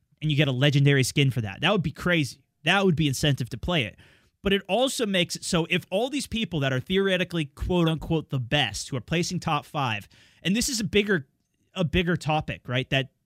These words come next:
goes into Fortnite Battle Royale, any game that wants to be a competitive Battle Royale. How do you balance this? This is Apex's take of what they're doing on it. They're doing,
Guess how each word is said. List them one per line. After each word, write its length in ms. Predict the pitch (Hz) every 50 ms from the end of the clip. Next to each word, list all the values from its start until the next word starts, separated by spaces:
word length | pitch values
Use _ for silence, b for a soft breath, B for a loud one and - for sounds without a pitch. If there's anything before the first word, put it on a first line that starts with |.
| _
goes 200 | - 160 156 131
into 180 | 143 147 120 151
Fortnite 500 | - - - 139 147 143 147 147 147 131
Battle 240 | 151 147 143 143 139
Royale, 520 | 139 143 139 139 139 139 139 139 139 - _ -
any 200 | 226 254 269 254
game 440 | 185 185 202 196 175 147 120 110 - b b b b b b b b b b _
that 220 | 151 151 170 170 170
wants 260 | 175 180 180 175 -
to 80 | - 180
be 140 | - 160 160
a 40 |
competitive 520 | - - 156 135 - 160 165 160 151 139 113
Battle 220 | 147 143 135 131
Royale. 320 | 123 127 127 135 135 113 110
How 240 | - - 175 196
do 60 | 214 226
you 100 | 226 175
balance 340 | 131 175 185 190 180 -
this? 160 | - 98 98 -
This 180 | 156 160 170
is 120 | 214 190 - -
Apex's 500 | 185 208 214 - 180 175 - - 147 -
take 320 | - 220 202 180 139 -
of 100 | 135 110
what 160 | 135 135 127
they're 120 | - 135 127
doing 320 | 117 185 220 196 147 113
on 120 | 104 92 80
it. 120 | 71 - b b b b b b b b b
They're 140 | - 175 190
doing, 300 | 151 190 180 175 170